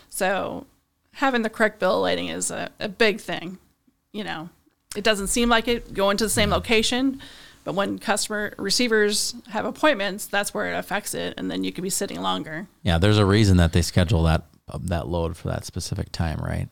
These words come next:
Speaker 2: Um,
Speaker 1: Yeah.
Speaker 2: you know, and it, it just creates a ripple effect.
Speaker 1: Yes.
Speaker 2: Um, yeah, there's just, and, uh, the thing,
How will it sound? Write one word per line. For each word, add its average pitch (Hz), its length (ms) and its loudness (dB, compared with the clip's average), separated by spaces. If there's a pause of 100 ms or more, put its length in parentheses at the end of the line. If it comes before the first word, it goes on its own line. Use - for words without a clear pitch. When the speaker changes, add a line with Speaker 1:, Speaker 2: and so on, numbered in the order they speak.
Speaker 2:
Um, 85 460 2 (160)
Speaker 1:
Yeah. - 160 -16 (920)
Speaker 2:
you 101 80 2
know, 95 120 6
and 95 440 4 (360)
it, 92 160 -4
it 92 160 -2
just - 220 -4
creates 92 240 2
a 87 40 2
ripple 117 300 4
effect. - 640 2 (560)
Speaker 1:
Yes. - 340 -20 (460)
Speaker 2:
Um, 76 560 2
yeah, 78 180 0
there's 82 200 0
just, - 120 -4
and, 123 160 8
uh, 92 160 2
the 101 160 4
thing, 95 380 6